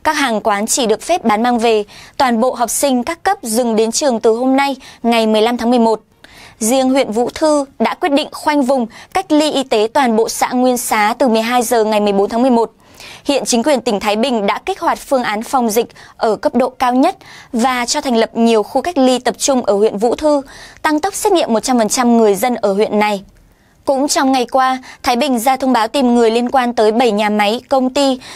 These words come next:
từ ngày hai mươi tám tháng mười đến nay, gồm có tại thành phố Thái Bình, có công ty trách nhiệm hữu hạn T A V và nhà máy Tân Đệ một, Tân Đệ hai,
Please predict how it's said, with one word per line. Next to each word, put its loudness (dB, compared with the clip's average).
từ 2
ngày 2
hai -4
mươi 0
tám -2
tháng 2
mười 4
đến 0
nay, 0
gồm 2
có -2
tại -2
thành -2
phố 0
Thái -2
Bình, -2
có 0
công 0
ty 0
trách -2
nhiệm 0
hữu -2
hạn -2
T -2
A 0
V -2
và -2
nhà 0
máy 0
Tân -2
Đệ -2
một, 0
Tân 0
Đệ 2
hai, -4